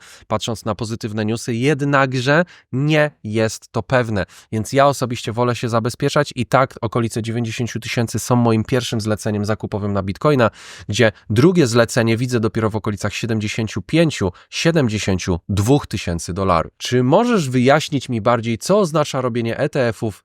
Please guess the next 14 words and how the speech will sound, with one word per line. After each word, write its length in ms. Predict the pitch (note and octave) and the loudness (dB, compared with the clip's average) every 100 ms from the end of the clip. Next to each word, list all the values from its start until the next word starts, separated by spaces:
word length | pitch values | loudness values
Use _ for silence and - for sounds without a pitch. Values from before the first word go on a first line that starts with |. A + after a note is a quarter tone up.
| - | -4
na 300 | G2+ G#2 F#2 | 2 2 0
shitcoinach? 720 | - A2 - A2 F#2 D#2 - - | -6 -8 -2 0 0 -4 -8 2
Mój 180 | F3+ | 2
drogi, 380 | E3 D3+ C3+ C3+ | 4 2 2 -2
oznacza 500 | A2 G#2+ A2+ A2 G#2 | -2 0 -2 -2 -6
totalną 760 | - G#3+ G#3+ E3 F3+ E3 D3 C3 | -4 -2 -2 2 2 4 0 0
degrengoladę 880 | A2+ E3 D#3 C#3 B2+ A#2+ A2+ G#2+ A2 | 2 2 2 0 0 0 0 -2 -4
i 180 | C#3 | -4
niezrozumienie 1000 | B2+ D3+ A3+ F#3 D#3 C3+ A#2+ A#2+ A#2 A2+ | -2 -2 0 0 -2 -2 -2 -2 -2 0
moje, 280 | G#2+ G#2 G#2 - - B2 | 0 0 0 -2 -12 0
dlaczego 640 | D3 E3+ - F#3 F3 F3 - | 2 2 2 2 4 2 0
ch-, 180 | - - | -18 -10
mają 400 | A2+ C3 C#3+ C#3+ C#3 - - | 2 4 4 2 0 -8 -6
powstawać 580 | A2 - C#3 C3 A#2 | -6 -2 0 0 -2